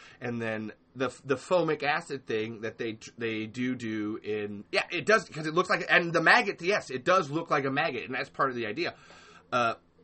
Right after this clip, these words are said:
'cause if, if you haven't watched the T V show, that's the Mixmaster. The Mixmaster plot line actually does come into the, into the show. Um,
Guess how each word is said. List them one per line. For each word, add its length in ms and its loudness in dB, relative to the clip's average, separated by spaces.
'cause 160 -2
if, 140 -2
if 120 2
you 80 8
haven't 220 6
watched 240 4
the 60 -2
T 180 0
V 160 0
show, 280 6
that's 220 -2
the 100 -4
Mixmaster. 640 0
The 80 -6
Mixmaster 920 2
plot 320 2
line 240 -6
actually 640 -4
does 380 2
come 360 0
into 340 2
the, 300 -2
into 360 2
the 100 0
show. 380 0
Um, 400 -2